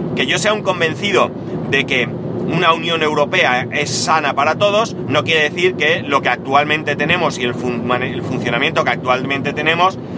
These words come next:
me parezca el óptimo, ¿no? Hay mucho que modificar, mucho, mucho, mucho, mucho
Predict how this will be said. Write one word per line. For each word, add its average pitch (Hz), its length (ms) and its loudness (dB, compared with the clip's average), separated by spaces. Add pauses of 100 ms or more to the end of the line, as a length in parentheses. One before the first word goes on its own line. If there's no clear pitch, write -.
me 143 160 0
parezca 143 420 0
el 123 80 0
óptimo, 113 380 -4
¿no? 147 180 2 (220)
Hay 131 160 0
mucho 190 380 0
que 156 80 0
modificar, 135 580 0
mucho, 160 760 -2
mucho, 160 340 2
mucho, 147 380 -2
mucho 143 400 -2